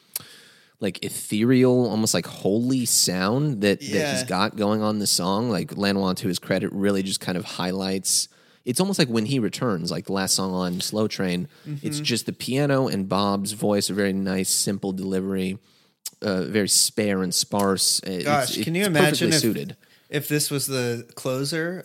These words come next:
Speaker 2: to Time Out of Mind?
Speaker 1: Yeah, I mean, it almost is the closer to Time Out of Mind, um, in a sense. Um,
Speaker 2: Boy.
Speaker 1: yeah.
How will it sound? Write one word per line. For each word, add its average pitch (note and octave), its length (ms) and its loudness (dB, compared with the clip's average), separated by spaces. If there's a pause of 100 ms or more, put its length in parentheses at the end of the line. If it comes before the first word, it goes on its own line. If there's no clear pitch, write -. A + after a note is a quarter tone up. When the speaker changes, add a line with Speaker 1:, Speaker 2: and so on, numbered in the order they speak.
(140)
Speaker 2:
to B2+ 340 -4
Time B2+ 240 -4
Out B2 140 -4
of A#2+ 60 -6
Mind? B2+ 440 -6 (180)
Speaker 1:
Yeah, A2 360 0
I E2+ 40 -4
mean, F#2+ 140 2
it G2 100 4
almost B2 360 4
is B2 180 2
the E2+ 80 -6
closer E2+ 260 -4
to F2 80 -6
Time E2+ 260 -4
Out E2+ 100 -4
of F2 80 -6
Mind, F2+ 420 -6 (140)
um, F#2 600 -6 (280)
in G2 120 -6
a - 40 -10
sense. - 600 -4
Um, F2 540 -4 (2500)
Speaker 2:
Boy. C3+ 160 0
Speaker 1:
yeah. F2+ 160 0